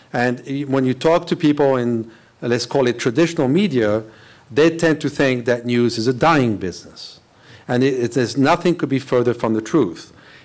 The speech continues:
And so we really are in kind of the era of journalism, you know, three dot oh. And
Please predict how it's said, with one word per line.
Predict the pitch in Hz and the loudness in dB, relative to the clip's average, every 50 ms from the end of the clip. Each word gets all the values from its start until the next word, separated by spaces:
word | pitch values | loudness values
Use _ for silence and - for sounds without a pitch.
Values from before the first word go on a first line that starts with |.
| _ - | _ -4
And | 135 127 127 | -4 -2 0
so | - 175 160 | 2 2 2
we | 143 143 175 208 214 | 2 2 2 0 2
really | 190 196 190 185 170 | 2 2 2 2 2
are | 151 156 160 160 151 | 2 2 2 2 2
in | 139 139 - 135 131 127 127 127 | 0 -4 -6 -6 -6 -4 -6 -6
kind | 127 - - 147 131 117 | -8 -6 -4 -4 -4 -4
of | 98 | -4
the | 117 120 - - 127 | -8 -8 -6 -2 0
era | 135 147 143 139 127 120 117 113 | 4 4 4 6 4 4 4 2
of | 123 - 127 120 113 110 - - 127 113 | 0 0 0 0 0 0 -2 -6 -6 -2
journalism, | 120 139 135 131 123 120 120 107 110 110 104 104 98 - - - - _ _ _ | 0 0 2 2 0 0 -2 -2 -2 -4 -4 -4 -6 -8 -16 -20 -20 _ _ _
you | - 120 | -6 -4
know, | 110 113 | -4 -4
three | 107 - - - 139 123 | -6 -6 -4 -4 -2 0
dot | 120 117 110 107 113 - | 0 -2 -2 -2 -2 -2
oh. | 139 123 110 90 85 85 - _ _ _ - - - - - - - | 0 0 0 -2 -6 -10 -14 _ _ _ -20 -20 -20 -20 -20 -16 -8
And | - 156 143 147 147 147 147 - - - | -4 -2 0 0 0 -2 -4 -6 -14 -20